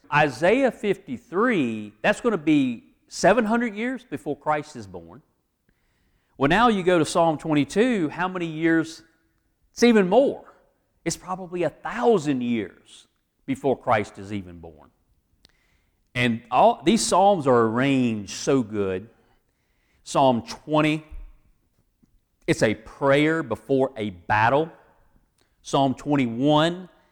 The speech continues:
is a praise after the battle. Psalm twenty-one is about what we do after the battle has been won for us, and we are to crown him Lord of all.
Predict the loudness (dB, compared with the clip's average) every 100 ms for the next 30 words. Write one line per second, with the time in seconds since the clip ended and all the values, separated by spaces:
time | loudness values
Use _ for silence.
0 | _ _ _ 2 4 2 0 -4 -14 0
1 | 4 6 4 2 -2 -10 -4 -2 -2 -4
2 | -2 -4 -4 -4 -8 -12 _ _ _ _
3 | _ _ _ _ _ _ _ _ _ _
4 | 4 4 4 4 4 6 4 4 2 -2
5 | -4 -4 0 2 2 0 -12 _ _ _
6 | -14 -2 0 -2 -2 0 0 -2 2 4
7 | 4 0 -4 -4 -4 -4 -4 -6 -2 0
8 | 2 2 0 -2 -2 -4 -2 -2 -2 0
9 | 6 6 6 2 0 -2 -4 -16 -20 _
10 | _ -6 -4 4 4 6 4 2 0 -4
11 | -2 0 2 2 0 -6 -2 0 0 -2
12 | 0 4 6 6 6 6 4 4 4 2
13 | -2